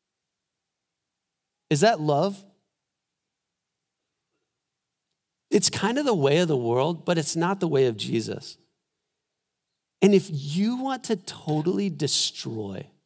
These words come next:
another human being, here's what you can do. Three simple words. Look them in the eye and say,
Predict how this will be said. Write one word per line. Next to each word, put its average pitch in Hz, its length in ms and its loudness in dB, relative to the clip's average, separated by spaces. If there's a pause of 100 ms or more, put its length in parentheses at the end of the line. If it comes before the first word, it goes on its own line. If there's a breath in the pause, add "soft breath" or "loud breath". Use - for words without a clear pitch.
(760)
another 110 380 -4
human 101 420 -8
being, - 360 -12 (1600)
here's 190 200 2
what 247 140 -2
you 160 120 0
can 143 180 0
do. 98 260 -6 (640)
Three 156 300 0
simple 127 360 -2
words. - 380 -12 (1040)
Look 151 260 0
them 226 200 -2
in 208 80 0
the 127 160 2
eye 82 300 -6 (180)
and 104 120 -8
say, - 360 -10